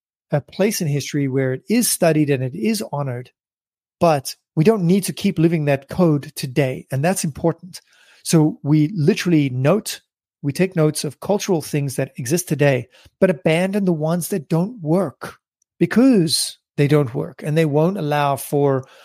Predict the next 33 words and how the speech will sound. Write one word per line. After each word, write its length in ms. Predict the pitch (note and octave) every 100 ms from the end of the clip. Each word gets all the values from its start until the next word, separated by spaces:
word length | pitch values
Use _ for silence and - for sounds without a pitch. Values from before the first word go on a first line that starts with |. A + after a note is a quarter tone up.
| - _
the 80 | -
best 520 | C3 A#2 E3 D3 - -
adaptation 760 | C#3+ C#3 - C#3 C3 - C3 - _ -
and 120 | B2+
the 60 | A#2+
best 320 | D3+ B2+ -
advancement 640 | A#2+ C3 A#2+ A#2+ C3 B2 -
of 100 | A#2+
the 100 | A#2+
human 300 | - C3 A#2+
race. 360 | C3 C#3+ - - _ _ _ _ _ _ _ _ -
And 140 | C#3
so 120 | E3
I'm 120 | E3+
excited 580 | G#3 - D#3 D3+ - D#3+
by 160 | C3+ C3
that 180 | B2+ C#3
as 160 | B2
well, 400 | B2+ C3+ B2 B2 - - - -
to 100 | -
see 380 | - D3+ D3 -
an 100 | C#3
adaptability 920 | C3 A#2+ D3 D3+ D#3 B2 C3+ C3+ C3+ C3
in 240 | - B2+
cultures. 920 | B2 - B2+ B2 - - - - - - _ _ _ _ _
So 120 | C3
that's 200 | E3+ -
huge. 460 | - A#3 F3 -
So 100 | -
you 60 | F3
don't 180 | A3+ A#3+
see, 180 | A3+ F3+
like, 260 | C#3 -